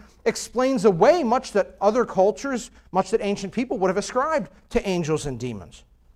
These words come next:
But friends, what I need to tell you first this morning is that materialism is a false philosophy that comes from the fallen world system. And while it may be the dominant philosophy in our culture, believers are nevertheless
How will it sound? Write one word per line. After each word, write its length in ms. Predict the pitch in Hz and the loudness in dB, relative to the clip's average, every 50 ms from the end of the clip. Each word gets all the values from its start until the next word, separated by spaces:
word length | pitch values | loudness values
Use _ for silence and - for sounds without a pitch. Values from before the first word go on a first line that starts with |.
| _ _ _ _ _ _ - _ _ _ _ _ _ _ _ - | _ _ _ _ _ _ -20 _ _ _ _ _ _ _ _ -2
But 100 | 214 202 | -2 2
friends, 220 | 208 269 285 247 262 | 2 2 2 2 2
what 80 | 262 | 0
I 100 | 247 254 | 0 0
need 140 | 285 311 302 | -2 -2 -4
to 120 | 247 - | -6 -4
tell 140 | - 254 262 | -2 0 0
you 140 | 254 220 196 | 0 -2 -6
first 320 | - - 233 247 226 - | -6 -4 -4 -4 -4 -4
this 180 | - 175 - - | -8 -10 -6 -4
morning 280 | 196 202 208 202 202 190 | -2 -2 0 0 -2 -4
is 100 | 165 - | -4 -6
that 100 | - 175 | -6 -6
materialism 800 | 165 160 - - - 254 254 233 202 185 180 175 180 185 180 | -8 -10 -8 -8 -6 -4 -2 0 0 0 0 -2 -4 -4 -6
is 120 | 185 151 151 | -6 -6 -6
a 100 | 156 131 | -6 -6
false 580 | - - - - 190 208 226 233 214 - 196 | -8 -8 0 2 4 6 6 6 4 2 -6
philosophy 920 | - - - 185 165 156 165 196 220 214 - - 180 - - 135 127 131 - - - - - - | -12 -8 -6 -2 0 2 2 4 2 0 -2 -6 -10 -10 -10 -10 -10 -10 -12 -14 -20 -18 -6 -4
that 180 | 180 180 - | -4 -4 -4
comes 400 | - - 226 226 240 247 247 - | -2 2 4 4 4 4 0 -2
from 380 | - - - 190 185 170 165 175 | -6 -6 0 2 2 2 2 0
the 80 | 185 180 | -2 0
fallen 460 | 180 190 180 170 175 180 180 175 147 | 4 4 6 6 6 4 2 0 0
world 280 | 131 170 170 170 156 | 2 2 2 2 0
system. 420 | - - 214 208 - - - 107 76 - - - _ _ - - - - - - - | 2 2 2 2 2 -2 -6 -8 -8 -12 -20 -20 _ _ -20 -20 -20 -20 -20 -8 -4
And 120 | 180 196 185 | 0 4 6
while 200 | 220 240 262 277 | 6 6 6 4
it 80 | 269 | 2
may 160 | 254 247 247 | 2 2 2
be 100 | 208 240 | 2 4
the 120 | 247 233 202 | 2 2 2
dominant 640 | 151 156 202 208 247 285 302 277 254 233 240 233 | 4 4 6 6 6 6 4 4 4 4 2 0
philosophy 680 | - - 190 180 180 180 180 180 - 190 - 170 180 175 | 2 2 6 6 8 6 6 4 0 -4 -4 -2 -4 -2
in 80 | 170 160 | -2 -2
our 140 | 143 147 147 | -2 -2 -4
culture, 640 | - - 226 247 247 247 - - 151 147 147 - - - - - - | 0 4 4 4 4 2 -2 -8 -8 -8 -8 -8 -12 -20 -20 -10 -4
believers 500 | 185 196 190 247 277 294 269 277 262 - | -2 0 0 0 0 0 -2 -2 -4 -4
are 160 | - - 202 | -4 -4 -2
nevertheless 720 | 196 202 220 226 233 269 240 240 190 180 170 170 165 - | 2 4 4 4 4 2 2 2 4 2 2 0 -2 -8